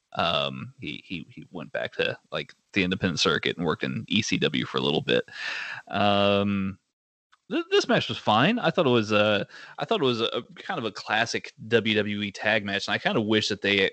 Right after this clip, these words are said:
they actually did more tag matches like this, um, 'cause they, they just built up, uh, the heat for a really extended amount of time, and, and then they got the babyface in,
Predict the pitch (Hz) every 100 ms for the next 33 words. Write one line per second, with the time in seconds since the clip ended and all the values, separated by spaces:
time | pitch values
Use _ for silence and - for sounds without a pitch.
0 | - 101 98 104 - 98 98 104 104 101
1 | 101 110 104 - 98 95 98 95 95 -
2 | 92 95 - _ _ - - 107 127 -
3 | - 50 - - - - - - - -
4 | 95 92 90 92 90 92 87 92 - 69
5 | 76 92 95 104 110 113 113 107 101 98
6 | - - - - - 92 95 92 92 -
7 | 113 110 - _ _ _ - 95 95 101
8 | 120 117 107 - 110 101 98 92 - -
9 | 104 104 104 104 98 95 _ _ _ _
10 | 95 98 92 - 95 98 101 139 143 117
11 | 104 98 - 95 98 92 - 87 - 85
12 | 80 80